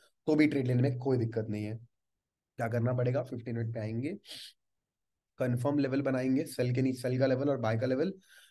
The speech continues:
तो मुझे लगता है इसके नीचे क्लोजिंग दिया नहीं, तो ये रहा सेल का लेवल, ये रहा अपना पहला टारगेट इंट्राडे के लिए और स्विंग के लिए और होल्ड कर सकते हो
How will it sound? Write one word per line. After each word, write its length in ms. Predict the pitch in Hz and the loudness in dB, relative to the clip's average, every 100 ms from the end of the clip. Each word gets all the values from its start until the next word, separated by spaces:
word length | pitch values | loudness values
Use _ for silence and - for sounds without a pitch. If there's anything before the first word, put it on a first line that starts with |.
| _ _ 147 | _ _ 0
तो 40 | |
मुझे 160 | 139 147 | 6 6
लगता 240 | 139 - | 6 4
है 60 | 143 | 4
इसके 160 | - | 4
नीचे 180 | 156 156 | 2 2
क्लोजिंग 340 | 143 139 156 139 | 2 4 4 6
दिया 140 | 147 | 6
नहीं, 100 | 151 | 6
तो 100 | 151 | 4
ये 60 | 139 | 4
रहा 120 | 143 | 4
सेल 260 | - 135 143 | 2 0 4
का 100 | 156 | 6
लेवल, 240 | 147 156 | 6 4
ये 140 | 143 131 | 2 2
रहा 100 | 131 | 2
अपना 180 | 135 127 | 2 0
पहला 280 | 127 123 143 | 2 2 4
टारगेट 280 | 131 135 | 2 2
इंट्राडे 380 | 127 123 139 143 | 0 2 2 2
के 120 | 139 | 2
लिए 120 | 147 151 | 2 2
और 60 | |
स्विंग 340 | 147 156 147 156 | 0 0 0 2
के 80 | |
लिए 100 | 160 | 4
और 260 | 156 135 151 | 6 6 8
होल्ड 200 | 156 160 | 6 6
कर 100 | 160 | 4
सकते 280 | 156 156 156 | 4 0 0
हो 340 | 156 180 226 | 2 2 0